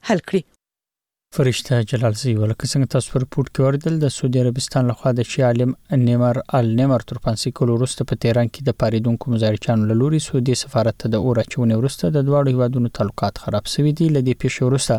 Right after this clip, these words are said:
Speaker 2: سعودي عرب له ایران سره سفارتي اړیکې وشلولې او دا شان د دواړو ترمنځ لفظي جګړه لا هم نور، لا نور هم زیاته سوې ده.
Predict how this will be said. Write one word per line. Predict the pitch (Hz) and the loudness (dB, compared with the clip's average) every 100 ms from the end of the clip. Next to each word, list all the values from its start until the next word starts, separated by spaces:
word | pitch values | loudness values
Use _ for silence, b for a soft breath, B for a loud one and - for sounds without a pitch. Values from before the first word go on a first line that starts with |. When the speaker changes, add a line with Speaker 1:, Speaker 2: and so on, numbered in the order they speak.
| B B B B - | B B B B -4
Speaker 2:
سعودي | 147 135 143 | 0 2 2
عرب | 147 139 | 2 2
له | 135 | 2
ایران | 127 135 143 - | 2 2 0 -4
سره | - 117 143 | -4 -2 -2
سفارتي | 135 - 113 110 113 | -4 -2 -2 0 0
اړیکې | 107 101 113 | 0 -2 -2
وشلولې | 107 - - 104 98 - | -2 -4 -4 -4 -4 -6
او | - | -2
دا | 117 - | -2 0
شان | 123 117 - - 139 | 0 0 -2 -4 -2
د | 120 | 2
دواړو | 131 123 131 | 2 0 -2
ترمنځ | 123 113 - - | -2 0 -2 -4
لفظي | 117 - 120 | -4 -2 -2
جګړه | - 123 107 131 | -2 -2 -2 0
لا | 110 - | -2 -2
هم | 117 110 - - 127 | -4 -4 -8 -4 0
نور، | 110 107 - - 113 | 2 0 -2 0 2
لا | 107 110 | 2 2
نور | 107 | 0
هم | - 120 113 - | -2 -4 -4 -4
زیاته | 110 - - | -4 -2 -2
سوې | - | -4
ده. | - | -6